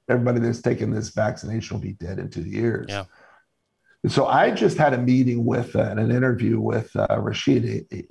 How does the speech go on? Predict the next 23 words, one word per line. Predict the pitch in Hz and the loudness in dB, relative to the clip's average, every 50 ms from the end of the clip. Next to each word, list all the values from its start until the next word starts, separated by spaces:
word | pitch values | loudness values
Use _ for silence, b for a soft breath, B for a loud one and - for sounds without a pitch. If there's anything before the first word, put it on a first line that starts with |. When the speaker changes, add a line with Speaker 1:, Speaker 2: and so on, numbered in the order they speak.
| - - | -14 -8
Speaker 1:
we're, | - - 117 120 - | -2 0 2 2 2
we're | 180 117 117 | 2 0 0
good | 117 - - - 117 - | 2 2 2 2 2 -2
friends. | - - 123 123 123 120 120 117 110 110 | -2 -2 0 2 2 0 0 0 -2 -2
And | 113 117 | -2 -2
Rashid | 117 - 180 180 170 | 0 4 4 4 6
was | 143 135 - - | 6 4 2 2
telling | - 147 151 156 147 139 135 135 131 | 2 2 2 2 4 2 2 2 2
me | 135 131 131 123 | 2 2 2 2
that | 107 117 117 120 127 123 123 - - - _ _ _ _ _ _ _ _ _ _ _ _ _ _ _ _ _ _ _ | 2 2 4 4 4 2 0 -2 -8 -20 _ _ _ _ _ _ _ _ _ _ _ _ _ _ _ _ _ _ _
we | - 104 143 160 | 0 4 4 6
have | 151 117 - | 6 4 2
found | - - - - 139 143 156 160 156 143 131 | -2 -6 0 0 2 4 4 2 2 2 2
a | 127 | 2
way | 127 120 123 131 131 131 127 | 2 2 2 4 4 2 2
to | 117 | 0
get | 117 113 120 117 - | -2 -4 -4 -4 -4
this | - 107 - | -4 -6 -2
stuff | - - 107 - | 0 0 0 2
out | - - 110 104 | 0 0 -2 -2
of | - | 0
people's | - 110 113 - - 110 113 110 | 0 0 0 0 -2 -4 -4 -2
bodies. | 104 - - 110 107 107 104 101 101 - - - - | 0 2 2 2 2 0 -4 -6 -8 -10 -12 -16 -16